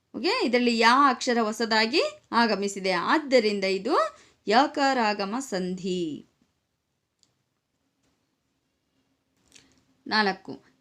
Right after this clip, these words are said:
ಈ ಪದಗಳನ್ನು ಬಿಡಿಸಿ ಬರೆಯಿರಿ, ಸಂಧಿ ಕಾರ್ಯ ಹೇಳಿರಿ. ಸಕ್ಕರೆಯಾಯಿತು, ಕೆಟ್ಟವಳೇನು, ದುಃಖಿತನಾದನು. ನೋಡಿ, ಫಸ್ಟಿಗೆ ಬರೋದು ಪೂರ್ವ ಪದ,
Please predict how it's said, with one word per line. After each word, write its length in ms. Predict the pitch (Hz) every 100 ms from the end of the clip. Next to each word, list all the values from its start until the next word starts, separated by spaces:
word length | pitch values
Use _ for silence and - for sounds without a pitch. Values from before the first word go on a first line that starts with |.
| -
ಈ 260 | 285 392
ಪದಗಳನ್ನು 680 | 415 349 294 294 269 254 254
ಬಿಡಿಸಿ 420 | 220 247 339 349 277
ಬರೆಯಿರಿ, 720 | 233 220 214 214 359 466 _
ಸಂಧಿ 520 | - 311 320 453 466 427
ಕಾರ್ಯ 400 | 269 214 240 285
ಹೇಳಿರಿ. 760 | 220 202 196 190 190 165 - _ _ _
ಸಕ್ಕರೆಯಾಯಿತು, 1300 | - 220 - - 226 233 220 214 226 226 294 427 466 _
ಕೆಟ್ಟವಳೇನು, 1200 | 233 196 - 226 233 233 226 233 240 339 554 - - 202
ದುಃಖಿತನಾದನು. 1120 | 330 339 - - 277 226 190 180 180 180 185 147 _ _ _ _ _ _ _ _ -
ನೋಡಿ, 100 | 175 _ _ _ _ _ _ _ -
ಫಸ್ಟಿಗೆ 500 | 220 214 - 240 220
ಬರೋದು 280 | 220 220 208
ಪೂರ್ವ 340 | - 233 240
ಪದ, 220 | 240 240